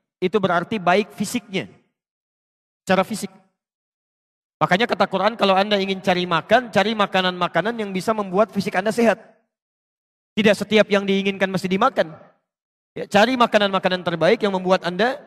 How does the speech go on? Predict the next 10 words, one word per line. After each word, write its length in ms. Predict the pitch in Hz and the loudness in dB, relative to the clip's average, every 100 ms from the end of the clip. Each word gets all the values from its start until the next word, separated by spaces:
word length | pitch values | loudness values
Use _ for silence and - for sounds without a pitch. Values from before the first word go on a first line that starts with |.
| _ | _
bisa 160 | - 202 | -4 0
lebih 240 | 170 170 | 0 -2
kuat. 240 | - 165 139 - _ _ _ _ _ _ _ | -4 -4 -6 -12 _ _ _ _ _ _ _
Jadi 140 | 190 | -2
kalau 160 | 196 196 | 2 4
antum 400 | 185 202 202 196 | 2 0 -2 -2
misalnya 560 | 196 185 185 180 180 180 | -4 0 2 2 0 -2
ke 400 | 180 170 151 135 - _ _ _ _ - | 0 2 0 -6 -16 _ _ _ _ -4
Saudi, 480 | 175 160 202 240 262 | -2 -2 -2 -4 -4
umrah, 640 | 190 175 220 247 - - | -4 2 2 2 -6 -14